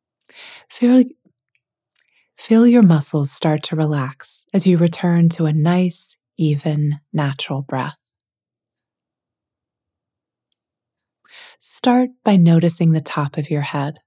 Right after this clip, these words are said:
Imagine any tension releasing from your forehead, your temples,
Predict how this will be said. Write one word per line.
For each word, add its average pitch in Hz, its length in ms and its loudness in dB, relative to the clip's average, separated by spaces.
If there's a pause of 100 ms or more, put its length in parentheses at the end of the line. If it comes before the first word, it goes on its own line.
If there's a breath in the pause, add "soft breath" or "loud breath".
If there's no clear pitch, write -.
(1300 loud breath)
Imagine 185 480 4
any 202 280 4
tension 165 600 -2
releasing 151 500 -2
from 160 200 -2
your 156 140 -2
forehead, 151 720 -4 (460 soft breath)
your 175 140 -2
temples, 156 880 -6